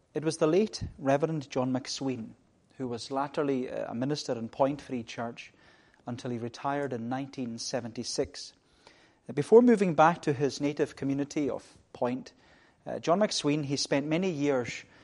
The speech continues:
uh, serving the Free Church in Canada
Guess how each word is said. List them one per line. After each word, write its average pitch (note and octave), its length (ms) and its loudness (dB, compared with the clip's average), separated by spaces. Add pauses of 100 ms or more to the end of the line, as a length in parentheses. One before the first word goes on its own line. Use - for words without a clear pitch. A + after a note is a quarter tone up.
(200)
uh, A#2 100 -8
serving D#3 680 2 (100)
the C3 80 -10
Free D3 240 -2
Church - 560 -8 (100)
in A#2 280 -6
Canada E3 520 -2